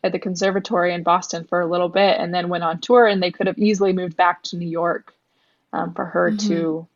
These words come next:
Speaker 1: have been at least involved socially in that scene, whether or not she was gonna be going on tour or working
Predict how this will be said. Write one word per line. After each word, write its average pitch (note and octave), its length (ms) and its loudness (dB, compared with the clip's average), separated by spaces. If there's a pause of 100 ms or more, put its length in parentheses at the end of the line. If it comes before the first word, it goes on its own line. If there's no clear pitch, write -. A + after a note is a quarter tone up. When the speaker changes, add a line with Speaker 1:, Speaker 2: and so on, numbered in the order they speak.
(140)
Speaker 1:
have E3 200 -6
been F3+ 160 -2
at - 120 -4
least G#3+ 260 0
involved F3 560 2 (680)
socially F3 640 2
in E3+ 180 -6
that - 180 -2
scene, E3+ 300 -6
whether E3+ 200 2
or F3+ 60 2
not E3+ 220 -2
she - 120 -8
was E3 200 -6
gonna E3 200 -8
be E3 340 -6 (1040)
going G3 180 0
on F#3 140 -6
tour F3 420 2
or E3+ 180 0
working F3 600 -4